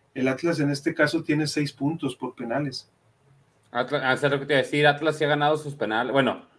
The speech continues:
Speaker 2: eh,
Speaker 1: Casi.
Speaker 2: gran, por gran parte de los penales los ha ganado, eh, y van contra ellas, contra las de Atlas precisamente.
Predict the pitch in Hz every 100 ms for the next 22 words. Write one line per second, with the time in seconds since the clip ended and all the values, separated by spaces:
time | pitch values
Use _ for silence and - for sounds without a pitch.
0 | _ _ _ - 107 107 104 143 98 -
1 | - - 113 135 139 135 143 147 156 170
2 | 165 139 131 127 147 143 143 135 139 143
3 | 151 160 170 - _ _ _ _ _ 107
4 | 110 107 107 107 107 107 104 101 - _
5 | _ _ - 113 117 127 139 - 120 127
6 | 175 180 170 - 117 117 113 110 127 147
7 | 147 147 113 123 131 131 143 147 147 143